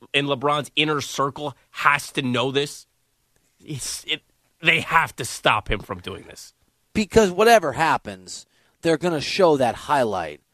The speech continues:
Speaker 2: two million times and then two million more in the history of the game.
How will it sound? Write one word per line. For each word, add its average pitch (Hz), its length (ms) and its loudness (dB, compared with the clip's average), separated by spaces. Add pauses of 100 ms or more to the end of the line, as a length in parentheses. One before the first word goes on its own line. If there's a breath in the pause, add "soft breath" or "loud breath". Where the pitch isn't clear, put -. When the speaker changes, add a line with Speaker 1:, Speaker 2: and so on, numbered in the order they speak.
(640)
Speaker 2:
two 233 260 -2
million 156 440 2
times 131 580 -4 (540 soft breath)
and 160 160 0
then 190 240 6
two - 180 -8
million 180 300 0
more 175 280 2
in 135 60 -4
the 127 60 -4
history 156 300 -2
of 117 40 -6
the 110 40 -14
game. 160 420 -6